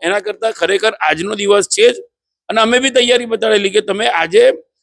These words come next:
તમારા જે કોઈ મૂંઝવણ હોય, જે કોઈ પ્રશ્ન હોય એનું નિરાકરણ કરવા અમે તૈયાર છે. પરંતુ ગતરોજ જ્યારે અમો પાંચે જે મુખ્ય, અ, અમારા ચૂંટણી કમિશનર અલકા મેડમ જે છે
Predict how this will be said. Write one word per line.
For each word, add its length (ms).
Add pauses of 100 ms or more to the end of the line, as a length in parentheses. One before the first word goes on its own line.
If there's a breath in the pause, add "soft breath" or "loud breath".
(160)
તમારા 320
જે 180
કોઈ 180
મૂંઝવણ 400
હોય, 160
જે 140
કોઈ 180
પ્રશ્ન 340
હોય 140
એનું 140
નિરાકરણ 460
કરવા 240
અમે 160
તૈયાર 360
છે. 160 (1080)
પરંતુ 380 (240)
ગતરોજ 460 (540)
જ્યારે 260
અમો 360
પાંચે 520 (520)
જે 60 (260)
મુખ્ય, 340 (300)
અ, 80
અમારા 340
ચૂંટણી 320
કમિશનર 540 (520)
અલકા 260
મેડમ 380
જે 140
છે 180